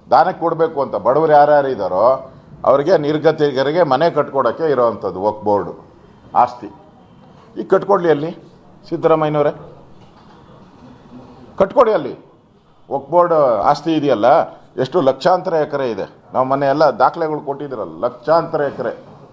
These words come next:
ಕೊಳಿತಾ ಬಿದ್ದಿದೆ ಹಂಗೆ. ಕೊಡಿ ಅಲ್ಲಿ. You know the value of this land? ಸಿಕ್ಸ್ ಹಂಡ್ರೆಡ್ ಫಿಫ್ಟಿ ಕ್ರೋರ್ಸ್.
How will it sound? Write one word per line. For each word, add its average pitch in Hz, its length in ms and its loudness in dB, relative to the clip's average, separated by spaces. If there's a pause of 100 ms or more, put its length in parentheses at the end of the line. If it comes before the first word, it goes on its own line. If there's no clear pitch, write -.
(100)
ಕೊಳಿತಾ 160 380 2
ಬಿದ್ದಿದೆ 139 380 -4
ಹಂಗೆ. 110 280 -4 (1120)
ಕೊಡಿ 214 220 6
ಅಲ್ಲಿ. 214 420 0 (2250)
You 151 100 4
know 202 220 4
the 156 300 6
value 226 300 6
of 165 240 6
this 165 160 -8
land? 165 300 4 (1200)
ಸಿಕ್ಸ್ 220 300 -6
ಹಂಡ್ರೆಡ್ 202 340 2
ಫಿಫ್ಟಿ 185 360 0
ಕ್ರೋರ್ಸ್. 220 680 2